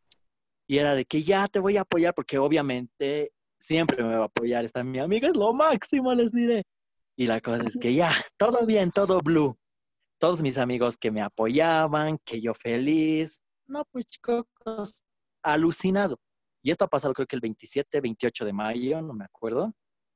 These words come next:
La cosa es que meses después, bueno, no meses, el quince de julio, exactamente el quince de julio, eh, me doy cuenta porque obviamente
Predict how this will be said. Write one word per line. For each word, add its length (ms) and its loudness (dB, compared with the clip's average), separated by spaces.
La 140 -2
cosa 280 2
es 120 -4
que 520 -2
meses 360 0
después, 420 -2
bueno, 200 -2
no 120 -2
meses, 340 -8
el 280 -8
quince 280 -4
de 100 -8
julio, 480 -4
exactamente 720 -6
el 120 -18
quince 440 -2
de 220 -10
julio, 380 -14
eh, 720 -8
me 160 0
doy 160 4
cuenta 400 -2
porque 280 -10
obviamente 580 -4